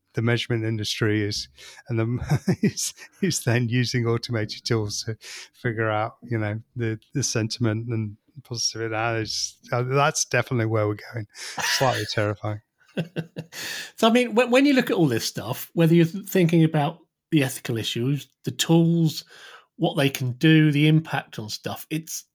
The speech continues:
Speaker 2: it's overwhelming. I mean, I f-, I find it overwhelming. I'm not afraid to admit that. Um, I have tried to <laughs> keep up to date with this, but I haven't put anywhere near the,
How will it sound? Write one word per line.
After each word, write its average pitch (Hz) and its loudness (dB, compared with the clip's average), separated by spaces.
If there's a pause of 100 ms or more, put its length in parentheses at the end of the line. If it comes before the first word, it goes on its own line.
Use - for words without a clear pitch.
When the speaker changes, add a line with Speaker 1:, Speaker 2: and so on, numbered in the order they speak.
(520)
Speaker 2:
it's 202 2
overwhelming. 180 4
I 135 -4
mean, 175 4
I 196 6
f-, - -2
I 180 4
find 147 2
it 131 -6
overwhelming. 117 -2
I'm 147 2
not 147 0
afraid 123 -2
to 123 -8
admit 117 -10
that. 139 -2 (260)
Um, 127 -4 (360)
I 165 6 (600)
have 127 -4
tried 147 2
to - -2
<laughs> - 0
keep 160 0
up 160 -6
to - -14
date 143 -2
with 117 -8
this, 160 2
but - -6
I 139 2
haven't 160 4
put 147 -4
anywhere 147 4
near 156 6
the, 135 0